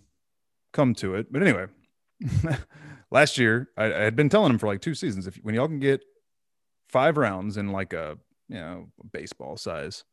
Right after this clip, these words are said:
group at fifty, well, you know, then you can hunt something." And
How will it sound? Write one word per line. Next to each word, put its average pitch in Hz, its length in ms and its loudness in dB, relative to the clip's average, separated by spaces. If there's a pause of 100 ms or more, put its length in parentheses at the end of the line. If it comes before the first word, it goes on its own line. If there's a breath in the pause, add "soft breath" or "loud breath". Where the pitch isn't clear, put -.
(640)
group 123 380 6
at 107 140 2
fifty, 110 400 0
well, 95 280 -2 (360)
you 101 80 -10
know, 98 160 -14 (220)
then 101 100 -6
you 98 80 -6
can 120 100 0
hunt 170 140 0
something." - 320 -14
And - 160 -20